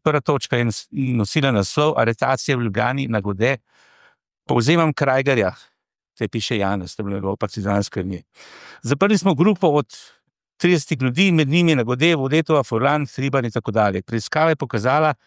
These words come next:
da so imeli sestanke že med okupacijo. Imeli so zveze z angleškim konzulom, dajali poročila, dobili, dobivali nalog-, naloge in tako dalje. Preiskava se dobro razvija. Spričo aretacije v Ljubljani med purgarji zazna-, zaznan določen preplast, v glavnem pa so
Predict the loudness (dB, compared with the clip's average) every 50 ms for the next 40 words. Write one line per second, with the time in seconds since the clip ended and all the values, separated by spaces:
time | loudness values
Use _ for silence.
0 | _ _ _ _ _ -6 -4 -2 0 0 2 2 2 0 0 -2 -2 0 0 0
1 | 0 0 -2 -2 -2 0 0 -2 -2 -4 -4 -4 -2 0 0 0 -2 -6 -10 -14
2 | -14 -16 _ _ _ _ -20 -20 -20 _ _ -6 -2 0 2 2 2 2 2 0
3 | 0 2 2 2 2 4 4 2 2 2 2 2 2 2 0 -2 -6 -4 -2 0
4 | 0 2 2 2 2 2 2 2 2 2 2 2 2 0 -2 -2 -4 -6 -4 -4
5 | -4 -2 -2 -2 0 0 0 0 0 0 0 -2 -4 -6 -4 0 2 2 2 2
6 | 2 2 2 2 2 0 0 -2 -2 0 0 0 0 0 -2 -2 -2 -4 -2 0
7 | 2 2 2 0 -2 -6 -8 -8 -8 -6 -4 0 0 2 2 0 -2 -2 -2 0
8 | 0 2 2 0 0 0 -2 0 0 0 0 0 -4 _ _ _ _ _ _ _
9 | _ _ -18 -12 -4 -2 0 0 0 2 0 0 0 0 0 0 0 0 0 0
10 | -2 0 0 0 0 0 2 2 2 2 0 -2 _ 0 0 0 2 2 2 2
11 | 4 2 0 0 _ _ _ _ _ _ _ _ -8 -4 -4 -2 0 2 2 2
12 | 2 0 -4 -8 -6 -4 -2 0 0 0 0 0 0 0 0 0 0 -2 -4 -4
13 | -4 -4 -4 0 2 2 2 2 0 -2 _ -8 -4 0 2 2 2 2 2 0
14 | -2 -2 -4 -2 0 0